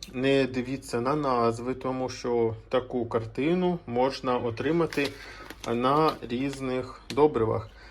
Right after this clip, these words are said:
Але рисою цих добрив є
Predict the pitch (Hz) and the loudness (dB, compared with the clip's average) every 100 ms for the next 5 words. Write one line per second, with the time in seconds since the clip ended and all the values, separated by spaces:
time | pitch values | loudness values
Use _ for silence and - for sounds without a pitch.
0 | - - - 139 156 131 117 110 - - | -20 -2 4 8 8 6 4 0 -12 -4
1 | 131 139 113 - 127 147 180 - - - | 0 0 0 0 0 2 0 -6 -8 0
2 | 131 120 123 131 151 170 - - - 120 | 0 2 2 2 2 0 0 -10 -10 -4
3 | 135 131 117 | 2 4 4